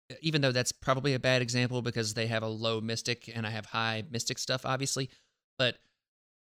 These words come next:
teams that can be a little more defensive,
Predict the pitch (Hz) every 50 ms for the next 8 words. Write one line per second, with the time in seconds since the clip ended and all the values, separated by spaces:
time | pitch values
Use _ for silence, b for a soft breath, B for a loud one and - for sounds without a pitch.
0 | _ _ _ - - 208 220 247 254 240 208 190 170 165 143 - - 156 139 131
1 | 123 120 113 117 - _ _ _ _ _ _ _ _ - 139 160 160 151 135 143
2 | 127 131 120 113 117 113 107 113 107 - 123 117 113 104 - - 113 110 110 107
3 | -